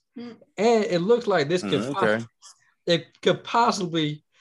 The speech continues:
Speaker 2: be the best thing, the next best thing we can get to Roger Rabbit, 'cause they've been trying to do that for years and they have not <laughs> succeeded.
Speaker 1: Space Jam.
Speaker 2: No, but, uh,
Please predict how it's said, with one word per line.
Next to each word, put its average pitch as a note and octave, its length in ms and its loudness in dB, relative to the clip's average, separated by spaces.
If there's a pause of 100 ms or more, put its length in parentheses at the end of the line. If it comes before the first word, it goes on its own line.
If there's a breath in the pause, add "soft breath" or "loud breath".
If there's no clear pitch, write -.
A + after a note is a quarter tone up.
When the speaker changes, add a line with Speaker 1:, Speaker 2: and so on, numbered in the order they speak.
(160 soft breath)
Speaker 2:
be E3 140 2
the C3 120 -4
best D#3 380 -2
thing, D3+ 380 -6
the B2 200 -4
next D3+ 280 -2
best C#3 160 -2
thing C3+ 120 -6
we B2+ 60 -10
can A2+ 140 -12
get A#2 160 -6
to A2+ 80 -10
Roger G#2+ 300 -2
Rabbit, A2 340 -2
'cause A2 100 -8
they've C#3+ 180 0
been C3+ 140 -4
trying C3 300 -2
to G#2+ 100 -6
do A#2+ 280 -8
that B2+ 220 -2
for - 60 -16
years G2+ 560 -10 (300 soft breath)
and B2 180 -2
they C3 140 2
have G2 120 -4
not B2+ 320 -2
<laughs> - 80 -8
succeeded. A2+ 640 -8 (920)
Speaker 1:
Space C#4+ 380 -8
Jam. C#4+ 600 -8 (160)
Speaker 2:
No, A2+ 300 -8 (320 loud breath)
but, F#3 280 2
uh, - 1800 -2